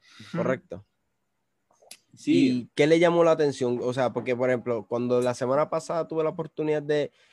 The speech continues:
Speaker 2: entrevistar al pastor Alonso, pues, eh, eh, si mal no me equivoco, no, eh, no quiero meter las patas, pero creo que fue, este,
Speaker 1: <laughs>
Speaker 2: que ellos fueron por una muchacha,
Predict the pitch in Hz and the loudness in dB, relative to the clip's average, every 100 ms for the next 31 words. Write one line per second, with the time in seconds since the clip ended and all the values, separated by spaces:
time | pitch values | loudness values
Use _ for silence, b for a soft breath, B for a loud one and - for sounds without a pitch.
0 | b b _ 147 139 139 143 143 139 - | b b _ -2 0 0 0 0 -2 -2
1 | 139 - 139 143 143 123 - 139 - 123 | -6 -2 0 2 2 0 -2 -6 -4 -2
2 | 120 120 117 113 113 113 - - _ _ | 0 0 0 0 -2 -4 -10 -20 _ _
3 | _ _ - 120 113 110 110 110 104 _ | _ _ -4 -2 -2 -2 -2 -4 -8 _
4 | _ _ 117 - 113 110 107 110 110 120 | _ _ -10 -6 -4 -4 -4 -4 -4 -2
5 | 123 123 123 120 113 110 107 107 104 - | -2 -2 -4 -4 -4 -4 -6 -6 -6 -8
6 | 110 107 107 98 104 107 - 120 107 107 | -8 -6 -8 -8 -10 -10 -8 -6 -4 -6
7 | 104 104 110 107 101 113 110 113 123 127 | -8 -8 -8 -8 -6 -6 -4 -2 0 -2
8 | 131 - 120 - 120 117 113 - _ _ | -4 -4 -6 -2 0 0 -4 -12 _ _
9 | - _ 135 - 127 123 139 151 151 127 | -20 _ -18 -2 2 2 4 2 2 2
10 | 135 156 151 139 160 156 - 110 | 4 4 2 2 2 2 2 -4